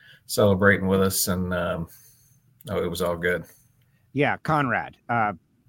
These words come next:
Speaker 2: amazing. The, everybody, we always talk about his personal investment in the sport, and it is often said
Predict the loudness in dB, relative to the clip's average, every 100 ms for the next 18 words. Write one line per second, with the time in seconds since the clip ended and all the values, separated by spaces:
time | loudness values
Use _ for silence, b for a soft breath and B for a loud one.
0 | -8 -2 0 0 0 -2 -2 -2 -6 _
1 | _ -12 -8 -6 -4 -2 0 2 4 4
2 | 6 8 6 4 4 6 6 4 2 2
3 | 0 0 0 -6 -2 0 2 0 0 0
4 | -2 -2 -2 2 2 2 -2 -2 -4 -6
5 | _ _ 0 2 2 0 -4 -2 2 0
6 | -2 -2 0 0 4 4 4 -2 -2 2
7 | 2 2